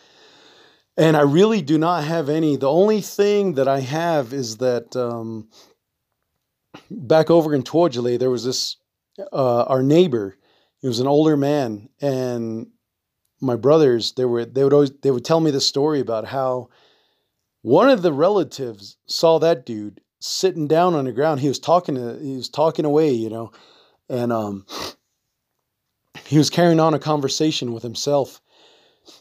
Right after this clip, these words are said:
So they started getting closer. I think they were walking up to them, and that's where they kinda looked over his shoulder, like, "What the hell is he doing? Is he playing a game, or is he,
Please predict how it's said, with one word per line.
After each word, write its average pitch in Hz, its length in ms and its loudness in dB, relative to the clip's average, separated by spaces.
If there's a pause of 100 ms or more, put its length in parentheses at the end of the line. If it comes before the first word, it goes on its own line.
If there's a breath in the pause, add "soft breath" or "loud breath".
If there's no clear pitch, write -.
(140)
So 160 220 4
they 170 60 6
started 165 320 4
getting 151 300 0
closer. 165 760 -2 (100)
I 135 120 -8
think 254 200 -4
they 233 60 2
were 156 140 6
walking 170 420 2
up 190 160 -6
to 214 160 -6
them, 147 360 -8 (100)
and 127 520 -6 (580 soft breath)
that's 143 220 4
where 151 100 6
they 143 100 4
kinda 165 240 2
looked 156 260 0
over 160 220 2
his 139 140 -2
shoulder, 160 340 -2
like, 117 240 -8
"What 190 120 -14
the 214 80 -4
hell 202 180 -2
is 196 80 -6
he - 20 -8
doing? 131 340 -2
Is 107 160 -10
he 123 120 -6
playing 147 360 -4
a 120 60 -4
game, 160 500 -4
or 113 140 -2
is 104 120 -6
he, 113 280 -6